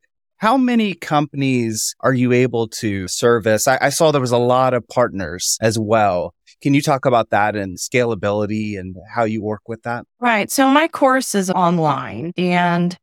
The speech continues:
Speaker 2: currently I have sixty-eight companies registered. Now, they don't all come to class every week. So
Speaker 1: Mm-hmm.
Speaker 2: I record the class,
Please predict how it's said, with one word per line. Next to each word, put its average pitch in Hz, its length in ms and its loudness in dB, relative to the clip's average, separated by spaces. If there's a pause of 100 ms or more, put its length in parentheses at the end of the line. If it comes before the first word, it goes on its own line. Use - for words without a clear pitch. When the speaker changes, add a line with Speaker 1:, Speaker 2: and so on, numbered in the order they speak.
(140)
Speaker 2:
currently 240 640 0
I 185 140 0
have 170 560 -2
sixty-eight - 1120 -6
companies - 800 -6 (140)
registered. - 800 -6 (120)
Now, 190 160 2
they 190 140 0
don't 226 200 2
all 208 180 2
come 190 260 -2
to 170 60 -4
class 170 480 -2
every 165 260 -4
week. 165 380 -2
So - 160 -4 (220)
Speaker 1:
Mm-hmm. - 140 -10
Speaker 2:
I 160 440 -4
record 190 840 0
the 185 160 -12
class, - 640 -8